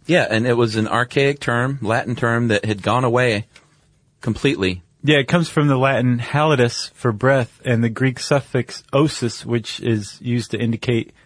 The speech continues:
Speaker 2: abnormality or a disease state.
Speaker 1: Yeah, but pre-Listerine, people weren't walking around saying the word halitosis. It had gone the way of the dodo as a word.
Speaker 2: No, and even still, it was kind of like people weren't really doing a lot to take care of their breath anyway. It wasn't a thing until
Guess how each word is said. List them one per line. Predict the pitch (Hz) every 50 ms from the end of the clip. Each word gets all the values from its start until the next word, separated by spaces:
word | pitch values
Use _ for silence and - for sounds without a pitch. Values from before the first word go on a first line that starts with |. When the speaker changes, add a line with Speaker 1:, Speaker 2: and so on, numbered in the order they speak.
| _ - _
Speaker 2:
abnormality | 127 123 127 117 127 123 117 120 117 120 120 120 110 117 113 110 110
or | 113 113 110 107
a | 107 104 104
disease | 101 98 104 95 101 110 110 107 95
state. | - - - 107 101 95 - - - _ _
Speaker 1:
Yeah, | - 123 110
but | 98 110 -
pre-Listerine, | - - 156 147 135 135 120 - - 120 123 123 117 104
people | - 120 110 - 110 107
weren't | 104 101 92
walking | 101 101 104 101 - 104
around | 101 101 101 101 98
saying | - - 110 104 101
the | 95
word | 95 92 87
halitosis. | 104 98 85 87 - - 101 90 - - 71 71 - - - - _ _ _
It | 110 110 104
had | 104 98 92
gone | 101 98 95
the | 95
way | 92 95 95
of | 92 82
the | 90
dodo | 85 95 92 92 85 85 85 82
as | 80 87
a | 85
word. | 85 87 87 82 80 80 - - _ - - - _ -
Speaker 2:
No, | 202 220 202
and | 170 160
even | 170 190 185 185 160 147
still, | - - - 269 269 208
it | 135 135
was | 143 147 135 -
kind | - - 170 156 151 147
of | 131 120
like | 131 127 123 113 - _ _
people | - 180 - - 170 143
weren't | 139 143 143 131
really | 143 151 143 139 120
doing | 117 107 127 135 151 151 143 135
a | 123
lot | 117 123 131 127 - -
to | - 127 107
take | - - - 131 123 107
care | - - 208 220 226 202
of | 135 107 101
their | 110 107 104
breath | 95 92 - 110 104 104 101 - - - _ _ _
anyway. | 165 185 196 170 117 104 101 101 101
It | 107 117
wasn't | 127 151 147 156 165 143
a | 120
thing | - - - 247 254 202 131 120 120 123
until | 123 123 120 - - 143 123 120 120 120 -